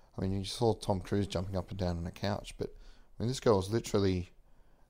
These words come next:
as it says in this paragraph here, women were allegedly forced to have sex with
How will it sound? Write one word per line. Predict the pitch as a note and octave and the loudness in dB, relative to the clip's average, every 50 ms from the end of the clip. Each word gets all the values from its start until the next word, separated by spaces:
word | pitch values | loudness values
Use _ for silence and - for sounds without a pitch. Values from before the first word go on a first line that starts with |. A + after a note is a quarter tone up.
| - - | -10 -8
as | - - - | -8 -6 -6
it | - | -6
says | - - G2 F#2+ F2+ F#2 | -2 0 0 0 0 0
in | F2+ F2 | 0 -2
this | F2+ F2 - - - - - - - - - - - - _ _ _ - - | -2 -4 -6 -8 -8 -10 -10 -14 -18 -20 -20 -20 -20 -20 _ _ _ -20 -8
paragraph | - F#2 F2+ F2+ E2+ F2 F2+ F2+ F#2+ - - - - - - - - _ _ _ _ _ - _ | -6 -2 -2 -2 0 -2 -2 -2 -4 -6 -12 -20 -20 -20 -20 -20 -20 _ _ _ _ _ -20 _
here, | - - - A#2 A#2+ A2+ F#2+ F2+ F2+ G#2 C3+ D#3+ C#3+ - _ | -20 -12 -6 -4 -2 0 0 0 0 -2 -2 -4 -6 -6 _
women | A2+ A#2 B2+ B2 B2 | 0 2 2 2 4
were | A2+ G#2 | 6 6
allegedly | G2+ G2 G#2+ A#2 A#2 A#2+ A#2+ A2+ A#2 A#2 G#2 | 6 6 6 4 4 2 0 0 2 0 0
forced | - - G#2+ G#2 G2+ - - | 2 4 4 4 4 4 2
to | G2+ | 0
have | G2+ F#2 E2+ | 0 0 0
sex | - - - G2 E2+ - - - | 0 0 0 0 0 0 -4 -4
with | F#2 - - | -4 -6 -8